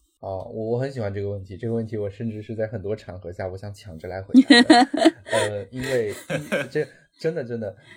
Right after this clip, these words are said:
Speaker 1: 就一呢，我觉得我必须得为，我先不说自己公司啊，我必须得为行业说一句话。我觉得很多人都会觉得咨询公司是不提供落地的，这还是，我回到这个刚刚讲到的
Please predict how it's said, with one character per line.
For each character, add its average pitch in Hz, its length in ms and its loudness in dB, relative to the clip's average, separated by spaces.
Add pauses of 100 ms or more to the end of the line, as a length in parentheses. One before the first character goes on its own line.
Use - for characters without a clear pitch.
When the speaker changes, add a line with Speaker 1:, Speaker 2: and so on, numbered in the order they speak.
(100)
Speaker 1:
就 135 180 -4
一 196 200 -6
呢， 196 180 -2
我 95 140 -6
觉 101 140 -8
得 110 80 -4
我 107 100 -4
必 165 160 -8
须 160 160 -10
得 98 140 -4
为， 107 360 -4
我 113 100 -6
先 135 160 -8
不 151 80 -10
说 156 140 -8
自 156 140 -12
己 107 100 -14
公 113 180 -10
司 120 220 -10
啊， 101 180 -6
我 - 140 -12
必 135 240 -14
须 135 140 -16
得 110 160 -10
为 101 140 -8
行 87 260 -16
业 117 140 -6
说 - 180 -14
一 - 40 -20
句 - 220 -20
话。 - 160 -20
我 98 120 -14
觉 98 120 -12
得 113 80 -8
很 87 160 -12
多 104 160 -4
人 101 140 -8
都 104 140 -6
会 104 140 -10
觉 101 200 -14
得 - 260 -12 (320)
咨 110 140 -12
询 104 140 -10
公 101 160 -8
司 101 180 -16
是 98 340 -12
不 113 160 -12
提 113 200 -14
供 104 180 -10
落 107 140 -8
地 101 220 -16
的， - 140 -18 (300)
这 143 120 -6
还 92 200 -8
是， 113 160 -10
我 113 140 -8
回 98 200 -6
到 120 180 -2
这 113 140 -10
个 101 120 -10
刚 107 140 -8
刚 110 140 -8
讲 92 180 -10
到 101 180 -8
的 104 360 -10